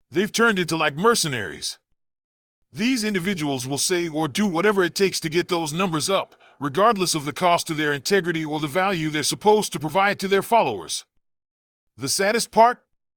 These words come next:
They don't even realize they've become mercenaries in the first place. They think they're still noble warriors, fighting a good fight, when in reality, they're just pandering to the crowd for a fleeting moment of worthiness.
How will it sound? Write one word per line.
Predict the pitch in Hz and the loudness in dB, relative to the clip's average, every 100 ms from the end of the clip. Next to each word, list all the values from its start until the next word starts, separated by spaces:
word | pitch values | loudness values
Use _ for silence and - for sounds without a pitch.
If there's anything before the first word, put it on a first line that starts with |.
| _ _ _ _ _ | _ _ _ _ _
They | - 233 | -6 0
don't | 247 | 2
even | 226 175 165 | 2 0 -2
realize | 226 208 151 147 | -2 0 0 0
they've | 139 151 | -2 -4
become | 156 170 160 | -2 -2 0
mercenaries | 202 233 175 151 151 151 | 2 0 0 -2 -2 -2
in | 165 | -4
the | 156 | -2
first | 214 185 - | 0 0 0
place. | 196 165 - - - _ _ _ _ _ _ _ _ - | -2 -2 -4 -8 -10 _ _ _ _ _ _ _ _ -6
They | 165 | -6
think | 196 247 | -4 -4
they're | 175 | -2
still | 160 - 214 185 | -2 2 2 2
noble | 185 170 165 | 2 2 2
warriors, | 185 220 160 82 - - _ | 4 4 2 -4 -10 -14 _
fighting | - 214 208 180 | 0 2 2 -2
a | |
good | 127 202 175 | -2 -2 -2
fight, | 247 202 110 _ _ - | 0 0 -2 _ _ -8
when | 151 | -4
in | 160 | -2
reality, | 160 170 220 180 147 139 _ _ | 0 0 0 -2 -4 -8 _ _
they're | 196 | -6
just | 214 214 - | -2 -4 0
pandering | 240 196 180 | 0 2 -2
to | 160 | -2
the | 151 | -6
crowd | - 208 196 165 | 0 4 4 4
for | - 147 | 0 -2
a | 139 | -2
fleeting | - 220 254 220 185 | -2 -4 -2 0 -2
moment | 175 175 175 | -2 -2 -4
of | 160 | 0
worthiness. | 233 180 123 87 - - | 0 0 -2 -6 -8 -8